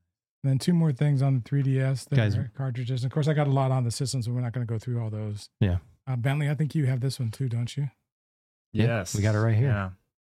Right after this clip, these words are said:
Speaker 1: Do you have
Speaker 2: Luigi's Mansion.
Speaker 1: And do you have this one?
Speaker 3: I do not have this one.
Speaker 1: Guess you can, you can borrow it from.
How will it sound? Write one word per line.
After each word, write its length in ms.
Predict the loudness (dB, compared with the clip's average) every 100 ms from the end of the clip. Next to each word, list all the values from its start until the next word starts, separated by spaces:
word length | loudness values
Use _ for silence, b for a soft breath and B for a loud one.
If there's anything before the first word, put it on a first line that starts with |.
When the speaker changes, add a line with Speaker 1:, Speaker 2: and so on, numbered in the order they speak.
| _ _ _
Speaker 1:
Do 60 | 0
you 40 |
have 80 | 2
Speaker 2:
Luigi's 260 | 4 2 4
Mansion. 400 | 2 2 0 -4 _ _ _ _ _ _ _ _ _ _ _ _
Speaker 1:
And 140 | -4 0
do 80 | 0
you 140 | 0
have 180 | 0 0
this 180 | -2 -2
one? 160 | -4 -6 _ _ _ _ _ _ _ -8
Speaker 3:
I 100 | -4
do 120 | -2
not 340 | -2 -2 -4
have 160 | -8 -6
this 260 | -6 -8
one. 280 | -12 -14 -16 _ _
Speaker 1:
Guess 240 | -4 -4 -4
you 100 | -2
can, 160 | -2
you 120 | -2 -2
can 120 | -2
borrow 300 | -2 -2 -4
it 80 | -8
from. 360 | -8 -8 -8